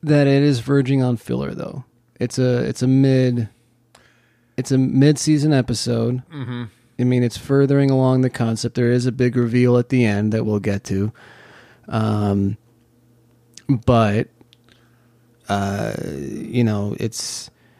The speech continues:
Speaker 1: and there's, there's definitely, there's a moment in there that, that, uh, got me choked up a little bit.
Speaker 2: There's a few moments.
Speaker 1: Yeah.
Speaker 2: Yeah. I think I could, this is the most I could relate to Eleanor, like, in this episode.
Speaker 1: Yeah, yeah, for sure.
Speaker 2: Yeah.
Speaker 1: Definitely.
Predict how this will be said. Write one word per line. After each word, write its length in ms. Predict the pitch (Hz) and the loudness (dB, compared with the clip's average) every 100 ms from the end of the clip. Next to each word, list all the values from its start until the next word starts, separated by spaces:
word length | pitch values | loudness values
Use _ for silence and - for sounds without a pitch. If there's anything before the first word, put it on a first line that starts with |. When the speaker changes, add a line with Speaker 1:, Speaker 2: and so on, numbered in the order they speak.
| _ | _
Speaker 1:
and 200 | - 240 | 0 2
there's, 320 | 277 262 190 | 4 2 0
there's 240 | - 247 202 | 0 0 0
definitely, 640 | 233 233 247 247 226 240 | -2 -2 -2 0 0 2
there's 240 | 220 220 202 | 2 2 4
a 60 | |
moment 380 | 214 208 220 208 | 4 4 4 4
in 120 | 202 | 2
there 160 | 202 208 | 2 2
that, 420 | 170 156 151 139 | 2 0 -2 -4
that, 420 | 156 156 147 - 156 | -2 -2 -4 -4 -2
uh, 440 | 156 156 156 156 | 0 0 -2 -2
got 180 | - 160 | -2 0
me 100 | 160 | 0
choked 320 | - 160 135 | 2 -2 2
up 160 | 151 139 | -2 0
a 40 | |
little 220 | 147 147 | 0 2
bit. 360 | 135 151 165 - _ | 2 2 0 -2 _
Speaker 2:
There's 280 | 131 160 175 | -6 -6 -2
a 100 | 123 | -4
few 240 | - 127 | -2 -2
moments. 500 | 117 101 95 95 - 139 | -2 -4 -6 -10 -4 2
Speaker 1:
Yeah. 320 | 143 139 135 - | 4 4 2 -2
Speaker 2:
Yeah. 380 | 127 107 101 101 - - | -4 -2 -4 -8 -12 -10
I 160 | 143 | -10
think 320 | 143 - 151 135 | -8 -4 0 2
I 100 | 123 | 2
could, 260 | 123 107 | 0 -2
this 200 | 123 110 | -4 -8
is 180 | 120 104 | -8 -8
the 100 | 113 | -6
most 300 | 107 101 - | -6 -8 -6
I 60 | 104 | -8
could 200 | - 101 | -6 -8
relate 380 | 95 90 - - | -8 -10 -12 -12
to 120 | - | -14
Eleanor, 540 | 80 82 92 - - - _ | -12 -14 -16 -18 -20 -20 _
like, 200 | - - | -20 -18
in 140 | - 53 | -18 -18
this 140 | - | -16
episode. 480 | - - - - - - | -16 -12 -12 -12 -10 2
Speaker 1:
Yeah, 420 | 143 147 143 135 _ - | 4 4 2 0 _ -2
yeah, 220 | 139 123 | 0 0
for 160 | 131 | 0
sure. 340 | 117 127 131 110 - | -2 -2 -2 -6 -16
Speaker 2:
Yeah. 160 | - - 107 _ | -20 -20 -20 _
Speaker 1:
Definitely. 600 | - 120 - 123 131 127 | -4 -4 -2 -4 -4 -8